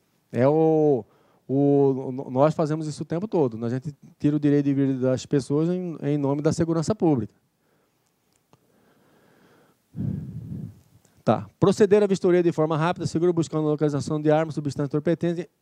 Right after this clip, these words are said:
entre outros produtos ilícitos penais. Constatar efetivamente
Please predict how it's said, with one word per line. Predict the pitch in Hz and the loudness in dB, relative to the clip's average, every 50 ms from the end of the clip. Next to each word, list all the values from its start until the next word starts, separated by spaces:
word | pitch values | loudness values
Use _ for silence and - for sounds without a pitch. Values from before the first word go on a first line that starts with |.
| _ - | _ -6
entre | - 165 165 175 - 180 170 | -2 0 0 0 2 2 4
outros | 156 147 147 160 175 175 - - | 4 4 4 4 2 0 0 -6
produtos | - - 170 156 143 160 170 | -6 -2 -2 0 2 2 2
ilícitos | 175 165 151 - - | 4 2 0 -2 -2
penais. | - 170 156 131 110 101 95 92 - - | -2 -2 -2 -2 -4 -8 -8 -10 -14 -18
Constatar | _ - 147 139 135 147 135 - 131 131 | _ -10 -8 -6 -4 -4 -2 0 0 0
efetivamente | 131 - 160 151 - 170 165 170 160 156 156 170 180 - - | 0 -2 -2 -2 -2 0 0 2 2 2 0 0 -2 -4 -8